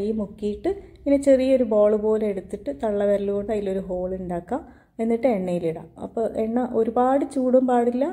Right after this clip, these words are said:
തീരെ ഇല്ലാതെയും പാടില്ല കേട്ടോ. നമ്മൾ കൈ ഇങ്ങനെ മുകളിൽ വെച്ച് നോക്കുമ്പോൾ കൈക്ക് ഇങ്ങനെ ചൂട് തട്ടണം. ആ ഒരു സമയത്താണ് നമ്മൾ അതിലേക്ക് വ-, വട ഇടേണ്ടത്. എന്നിട്ട് ചെറുതായിട്ടൊന്ന് കളർ മാറുമ്പോൾ അത് തിരിച്ചിടാം. പിന്നെ മറ്റേ സൈഡിൽ കുറച്ച് കൂടുതൽ സമയം വെച്ചിട്ട്, നമുക്കറിയാലോ ഉഴുന്ന് വടേൻ്റെ ഒരു ഗോൾഡൻ കളർ വരില്ലേ,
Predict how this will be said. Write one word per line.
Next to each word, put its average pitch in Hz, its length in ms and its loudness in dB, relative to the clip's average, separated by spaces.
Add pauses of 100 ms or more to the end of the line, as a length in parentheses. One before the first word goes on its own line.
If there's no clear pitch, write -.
(160)
തീരെ 262 320 0
ഇല്ലാതെയും 240 460 4
പാടില്ല 175 360 -2
കേട്ടോ. 165 240 -4 (420)
നമ്മൾ 240 240 2
കൈ 247 240 4
ഇങ്ങനെ 254 280 2
മുകളിൽ 233 380 2
വെച്ച് 226 300 2
നോക്കുമ്പോൾ 233 380 -2
കൈക്ക് 208 320 -2
ഇങ്ങനെ 214 260 -4
ചൂട് 202 340 -8
തട്ടണം. 175 420 -8 (360)
ആ 233 100 0
ഒരു 247 180 8
സമയത്താണ് 220 540 -4
നമ്മൾ 214 200 -2
അതിലേക്ക് 208 460 -4
വ-, 233 240 -4
വട 202 220 0
ഇടേണ്ടത്. 165 420 -2 (420)
എന്നിട്ട് 285 220 -2
ചെറുതായിട്ടൊന്ന് 262 640 4
കളർ 233 400 2
മാറുമ്പോൾ 226 500 0
അത് 240 160 0
തിരിച്ചിടാം. 202 600 -6 (520)
പിന്നെ 262 160 2
മറ്റേ 254 300 4
സൈഡിൽ 247 340 0
കുറച്ച് 262 320 0
കൂടുതൽ 254 400 4
സമയം 208 380 0
വെച്ചിട്ട്, 196 440 -6
നമുക്കറിയാലോ 240 680 2
ഉഴുന്ന് 220 280 0
വടേൻ്റെ 220 340 0
ഒരു 226 140 0
ഗോൾഡൻ 208 420 -2
കളർ 208 300 2
വരില്ലേ, 185 320 -2